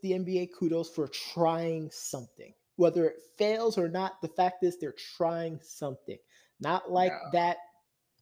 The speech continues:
Speaker 1: bum out there in Major League Baseball,
Speaker 2: Ooh.
Speaker 1: Manfred,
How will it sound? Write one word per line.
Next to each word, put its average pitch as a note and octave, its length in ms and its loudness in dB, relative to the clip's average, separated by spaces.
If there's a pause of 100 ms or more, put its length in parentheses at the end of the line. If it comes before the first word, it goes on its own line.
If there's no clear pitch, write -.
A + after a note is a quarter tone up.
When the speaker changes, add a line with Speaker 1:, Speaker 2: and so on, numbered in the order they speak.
(280)
Speaker 1:
bum C3+ 480 2 (100)
out E3 340 -2
there E3 240 8
in C#3+ 180 0
Major E3 300 2
League D3+ 320 -4
Baseball, B2 640 -4 (440)
Speaker 2:
Ooh. F2+ 600 -4 (120)
Speaker 1:
Manfred, B2+ 760 0